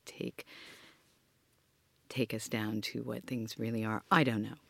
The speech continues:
I'm just looking at them and thinking. Uh, they're glossed and polished and realized with the aid of a giant three D printer. When Joseph does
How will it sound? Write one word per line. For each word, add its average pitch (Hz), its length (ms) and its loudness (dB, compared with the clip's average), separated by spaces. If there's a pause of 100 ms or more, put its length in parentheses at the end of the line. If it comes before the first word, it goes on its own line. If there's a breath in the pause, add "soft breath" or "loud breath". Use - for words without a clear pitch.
I'm 147 160 10
just 143 200 6
looking 151 360 8
at 135 160 8
them 120 120 8
and 113 180 4
thinking. - 540 2 (360 loud breath)
Uh, 123 160 4
they're 135 160 8 (160)
glossed 139 640 6
and 101 220 2
polished 113 640 2
and 208 400 -4 (1700)
realized 135 840 6
with 120 140 0
the 117 140 4
aid 110 200 4
of 110 120 0
a 107 40 0
giant 107 520 0
three 107 200 2
D 101 180 0
printer. - 580 -4 (680 soft breath)
When 156 220 8
Joseph 156 560 8
does 156 380 6